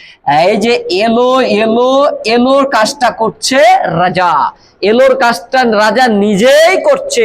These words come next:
রাজাকে কেউ করিয়ে দিচ্ছে না। রাজা যে নগরে আসছে বা এলো, রাজা নিজেই আইলো,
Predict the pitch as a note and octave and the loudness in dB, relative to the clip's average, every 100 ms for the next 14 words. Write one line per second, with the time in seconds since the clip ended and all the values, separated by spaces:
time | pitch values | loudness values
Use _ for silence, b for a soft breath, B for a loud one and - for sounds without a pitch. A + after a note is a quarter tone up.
0 | F#3 E3+ F#3 G3+ G3 G3 G#3 G3 E3+ F3 | 0 2 2 0 -2 -4 -2 -2 0 0
1 | F3 F3 E3 E3+ D#3+ C3+ C#3+ E3 F#3+ G#3+ | 2 0 -2 -2 -2 -2 0 0 0 0
2 | A3 A#3 G3 G3 A3 A#3 G#3+ E3+ E3 - | 0 2 0 0 0 2 0 -2 -6 -6
3 | G#3 A3 A#3+ A#3+ B - F3 F3 F3 E3+ | 0 2 2 0 B -2 2 2 2 2
4 | G3 B3+ D#4+ - - - A3 A#3+ C#4+ G#3 | 2 4 2 0 -4 -2 0 2 0 0
5 | G#3 G3 C4 E4 G4 F4 B3+ G3 D#3+ | 0 2 2 4 4 2 2 2 0